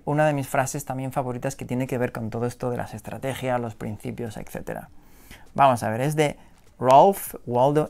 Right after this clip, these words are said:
Emerson. ¿Qué os parece esa pronunciación? "En cuanto a los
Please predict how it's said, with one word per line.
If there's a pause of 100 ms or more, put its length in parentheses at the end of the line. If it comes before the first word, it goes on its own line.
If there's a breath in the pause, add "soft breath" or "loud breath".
Emerson. (500 soft breath)
¿Qué
os
parece
esa
pronunciación? (1000 soft breath)
"En
cuanto
a
los